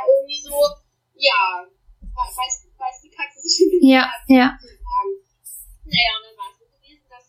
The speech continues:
Speaker 1: wir hier nach Grinsen umgezogen sind. Und hier gibt's so eine tolle Kinderbetreuung, äh, wo man so zweimal die Woche, zwei Vormittage, was dann auch, äh, ja, so ins Budget ganz gut gepasst hat, aber ich dann endlich mal in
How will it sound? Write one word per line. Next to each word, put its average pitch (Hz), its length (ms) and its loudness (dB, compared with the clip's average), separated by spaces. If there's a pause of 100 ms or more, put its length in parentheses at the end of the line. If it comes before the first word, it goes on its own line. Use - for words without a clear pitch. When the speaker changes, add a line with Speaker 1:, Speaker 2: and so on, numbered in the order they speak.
Speaker 1:
wir 320 320 -6
hier 240 240 -20
nach - 160 -20
Grinsen 453 400 -4
umgezogen 349 640 2
sind. 339 220 4 (340)
Und 508 80 -8
hier 330 160 0
gibt's 311 240 -8
so 277 80 -2
eine 254 80 2
tolle 269 320 -2
Kinderbetreuung, 269 960 -6
äh, 254 220 0 (100)
wo - 80 -2
man 247 160 -2
so - 80 -20
zweimal 240 480 -4
die - 80 -20
Woche, 370 320 -2
zwei 311 240 -18
Vormittage, 339 960 2 (400)
was 262 300 -2
dann 247 180 -4
auch, 233 240 -4
äh, 208 640 -6
ja, 349 320 -2 (160)
so - 160 -8
ins 392 240 2
Budget 339 400 -2
ganz 330 240 -2
gut 320 160 -14
gepasst - 480 -8
hat, 294 240 -4
aber 233 160 -8
ich - 160 -14
dann - 160 -14 (220)
endlich - 340 -10
mal 269 80 -18
in 226 160 -8